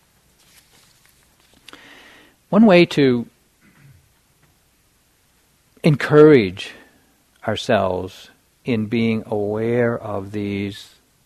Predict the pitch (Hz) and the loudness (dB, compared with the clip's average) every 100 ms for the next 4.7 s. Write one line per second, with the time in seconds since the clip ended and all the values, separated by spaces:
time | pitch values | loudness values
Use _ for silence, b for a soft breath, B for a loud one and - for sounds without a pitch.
0 | _ - 113 98 95 104 95 92 90 87 | _ -6 -2 -2 -2 -8 -8 -10 -10 -10
1 | 92 - b b b b b b 135 - | -12 -18 b b b b b b -10 -6
2 | 139 135 147 - - 113 107 110 104 - | -4 -4 -4 -8 -6 -4 -4 -6 -8 -8
3 | 98 95 98 - - _ _ - 87 107 | -8 -8 -12 -16 -20 _ _ -14 -10 -10
4 | 113 113 107 113 101 120 | -8 -10 -8 -6 -6 -8